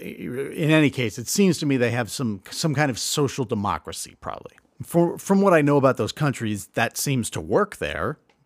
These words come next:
but, you know, again, I'm still learning. I don't know what, uh, you know, I don't know everything that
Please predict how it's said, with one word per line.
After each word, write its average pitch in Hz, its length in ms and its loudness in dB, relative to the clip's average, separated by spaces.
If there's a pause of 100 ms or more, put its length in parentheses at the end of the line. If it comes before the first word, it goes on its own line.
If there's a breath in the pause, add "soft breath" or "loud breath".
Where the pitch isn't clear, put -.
(420)
but, 90 300 0 (260)
you - 80 -4
know, 110 120 -8
again, 107 300 -4
I'm 85 100 -6
still 127 260 2
learning. 101 400 -2 (380)
I 101 80 -4
don't 104 120 -2
know 95 120 -2
what, 90 340 -4 (140)
uh, 85 320 -2 (140)
you 95 120 -10
know, 71 160 -8
I 85 80 -8
don't 95 120 -6
know 92 100 -6
everything 113 480 -4
that 90 180 -6